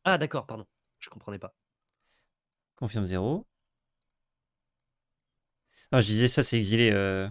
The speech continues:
Speaker 2: quand tu le castes.
Speaker 1: Oui, oui, pardon, mais c'est moi.
Speaker 2: Donc, euh,
Speaker 1: Euh, je, j'ai bugué dans ma tête, excuse-moi.
Speaker 2: Hop. Et là, on peut, euh, power
Speaker 1: Et là, on
Speaker 2: kill.
Speaker 1: va chercher des strategic plans. Tu mots pouvoir avec celui que t'as en main et tu rejoues, euh, plutôt strategic plan, non ?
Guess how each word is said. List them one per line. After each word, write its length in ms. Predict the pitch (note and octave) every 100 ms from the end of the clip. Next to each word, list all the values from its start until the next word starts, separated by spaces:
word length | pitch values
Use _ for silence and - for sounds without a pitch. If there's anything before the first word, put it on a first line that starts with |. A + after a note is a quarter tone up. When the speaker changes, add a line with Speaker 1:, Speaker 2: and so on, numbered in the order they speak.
| -
Speaker 2:
quand 100 | -
tu 120 | -
le 40 | F#2+
castes. 140 | B2
Speaker 1:
Oui, 80 | C#3+
oui, 140 | D#3
pardon, 260 | D3 C3+ C3+
mais 80 | C3+
c'est 140 | D3+
moi. 220 | C#3+ C#3+
Speaker 2:
Donc, 80 | A#2+
euh, 580 | A2+ G#2+ G#2+ G#2 G2+ G2
Speaker 1:
Euh, 20 |
je, 380 | F#2+ G#2+ G2+ G2+
j'ai 140 | G2 G#2+
bugué 260 | B2 B2
dans 120 | B2+ A#2+
ma 100 | A2+
tête, 260 | G2+ - G#2
excuse-moi. 460 | G2 A#2 G#2 F2+ _ _ _ _ -
Speaker 2:
Hop. 220 | D#3+ - - _ _ _ _ _ _ _ _ _ _
Et 120 | G#2
là, 340 | G2+ D3 E3 _ _ _ _ _ -
on 100 | G#2
peut, 180 | -
euh, 480 | A2 G#2 G2+ G2+ G2+ - _ _ _ _
power 380 | C3 A2+ G#2+ G#2+
Speaker 1:
Et 40 |
là, 100 | A2+
on 40 | C3
Speaker 2:
kill. 80 | A2
Speaker 1:
va 80 | G#2+
chercher 260 | - -
des 100 | G#2
strategic 440 | G2 A2 G2 G2 G2
plans. 180 | C3+ A#2
Tu 160 | -
mots 140 | A2+ A#2
pouvoir 440 | - B2 B2 A#2+
avec 180 | G2+ G2+
celui 220 | - G#2+
que 40 | -
t'as 100 | G2+
en 100 | G2+
main 180 | A#2
et 60 | B2+
tu 340 | - G2+ F#2+
rejoues, 400 | F#2 G2+ F#2+ A2+
euh, 40 | G2+
plutôt 220 | - G#2
strategic 460 | - F#2 G2 - -
plan, 140 | C3+
non ? 240 | A#2+ G#2+